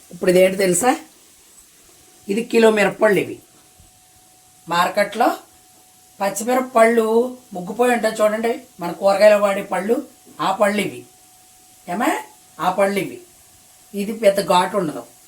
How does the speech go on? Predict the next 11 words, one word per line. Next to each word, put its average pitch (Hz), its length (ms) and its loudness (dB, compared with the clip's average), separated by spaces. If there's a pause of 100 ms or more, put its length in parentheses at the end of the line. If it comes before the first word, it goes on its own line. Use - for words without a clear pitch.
(320)
ముప్పై 170 260 -2
రూపాయలు 196 280 -2
పడింది 185 320 -2
కిలో. 160 180 -6 (460)
కిలో 185 260 -4
పళ్ళు 175 220 -2
తెచ్చుకున్నాను. 156 520 -8 (540)
ఇందులో 165 280 -4 (600)
అంత 156 120 -8 (100)
చింతపండు, 160 500 -6 (160)
ఒక 156 80 -12